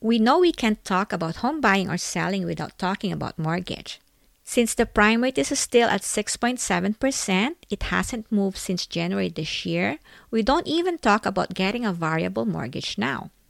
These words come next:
'Cause it's really high considering that the variable rate rides on the prime rate. The good news is we're seeing five-year fixed rates is slowly trending lower on mortgages that are insured, meaning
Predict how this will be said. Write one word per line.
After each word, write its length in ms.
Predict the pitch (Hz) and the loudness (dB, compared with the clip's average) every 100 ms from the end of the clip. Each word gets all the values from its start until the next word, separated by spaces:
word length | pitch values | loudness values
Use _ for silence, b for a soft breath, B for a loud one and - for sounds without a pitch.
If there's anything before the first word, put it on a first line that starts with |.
| B B B B B - | B B B B B 0
'Cause 320 | 254 - - | 2 2 0
it's 320 | 294 - - | 0 0 0
really 320 | 302 294 285 | 2 2 2
high 400 | 240 269 254 175 | 0 0 0 -2
considering 880 | - 208 - - 220 220 214 214 202 | -2 -2 -2 -2 0 2 2 0 -2
that 160 | 180 190 | -4 -4
the 80 | |
variable 640 | 180 170 165 170 202 254 254 | -2 0 2 2 0 0 2
rate 320 | 196 269 - _ _ - | 2 2 -2 _ _ -4
rides 460 | 196 175 185 - | 0 2 0 -2
on 220 | - 196 | 0 0
the 180 | 185 202 - | 0 -2 -4
prime 320 | 160 147 135 | -6 -6 -4
rate. 320 | 170 196 - _ B B B B B | -2 -2 -4 _ B B B B B
The 160 | - 196 | -4 0
good 260 | 320 359 381 | 4 4 4
news 260 | 381 - | 0 2
is 400 | 185 180 185 - | 2 2 2 0
we're 180 | 202 196 | 0 0
seeing 380 | - 196 180 170 | 0 -2 -2 -4
five-year 640 | - 190 196 214 220 226 | -2 0 2 0 0 0
fixed 460 | 233 - 247 - - | -2 -2 -2 -2 -6
rates 540 | 220 208 254 359 - - b - _ - | -2 0 2 -2 -6 -14 b -20 _ -8
is 240 | 190 - | -8 -4
slowly 640 | 202 190 202 226 247 269 | 0 4 6 6 6 2
trending 480 | - 208 196 196 220 | 0 2 2 2 2
lower 480 | 190 160 156 160 - | 2 2 2 0 0
on 220 | 190 190 | 0 0
mortgages 640 | 175 165 160 165 151 143 - 160 | 0 -2 -2 -4 -8 -10 -10 -8
that 100 | 147 | -8
are 140 | 151 | -8
insured, 640 | 156 160 - 208 196 - _ _ 202 | -8 -8 -6 -4 -2 -4 _ _ -4
meaning 480 | 185 180 165 170 | -2 0 -2 -6